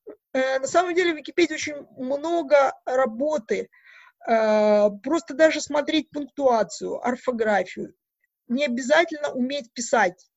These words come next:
статьи или их редактировать. Э, можно делать, э, какие-то работы, которые,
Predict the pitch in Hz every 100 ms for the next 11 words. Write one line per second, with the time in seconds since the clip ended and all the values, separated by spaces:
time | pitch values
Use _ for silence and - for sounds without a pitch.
0 | - - 202 220 - 208 160 - 220 202
1 | 233 220 208 190 214 - 202 170 123 165
2 | _ _ _ - 175 _ 226 240 226 226
3 | 262 320 320 320 233 294 320 311 233 -
4 | - 269 269 262 254 254 233 - _ _
5 | _ _ _ - 277 285 262 285 277 370
6 | 415 285 254 247 277 262